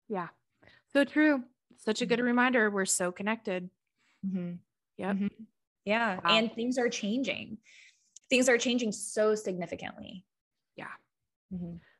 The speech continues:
Speaker 1: Wow. It's exciting. It's
Speaker 2: It is
Speaker 1: exciting to be
Speaker 2: exciting.
Speaker 1: around.
Speaker 2: <laughs> I know, it's exciting to witness it. And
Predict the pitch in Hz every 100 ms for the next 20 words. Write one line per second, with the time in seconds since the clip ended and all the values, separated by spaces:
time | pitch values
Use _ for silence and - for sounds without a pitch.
0 | _ _ 202 233 233 226 - _ _ _
1 | _ _ _ _ _ _ _ _ _ 240
2 | - 226 214 196 196 - _ _ _ _
3 | _ _ _ _ _ 330 359 208 202 269
4 | 233 190 214 196 175 175 175 185 _ _
5 | _ _ - - 240 269 - 539 539 415
6 | 370 - - 254 330 339 370 262 339 415
7 | 403 208 - 214